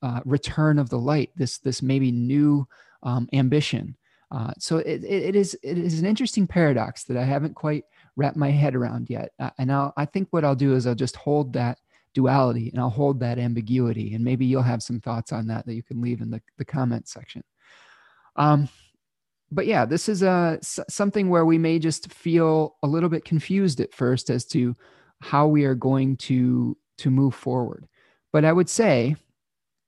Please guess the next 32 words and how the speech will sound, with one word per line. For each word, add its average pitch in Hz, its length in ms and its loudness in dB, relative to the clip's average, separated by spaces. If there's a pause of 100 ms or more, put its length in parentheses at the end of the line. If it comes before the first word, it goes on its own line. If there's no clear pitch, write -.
(380)
that 135 260 0
patience 185 540 2
is, 143 320 0
is, 139 280 2 (120)
wins 143 320 2
the 123 100 -2
race. - 520 -4 (360)
I 151 40 -2
pulled 180 240 2
the, 131 200 0
the, 127 200 -4 (240)
the, 120 240 -6
uh, 117 240 -10
I 139 60 0
do 160 200 0
a, 117 180 -2 (300)
an 139 80 -2
animal 139 320 4
totem 117 340 -2
every 120 220 -6
day, 120 380 -4 (180)
uh, 127 220 -6 (140)
in 123 140 -2
par-, 131 200 -8
as 123 120 -4
part 123 220 -4
of 123 80 -2
my 117 140 -4
spiritual 117 500 -8
practice, 123 600 -10
and 131 120 -18
just 127 220 -12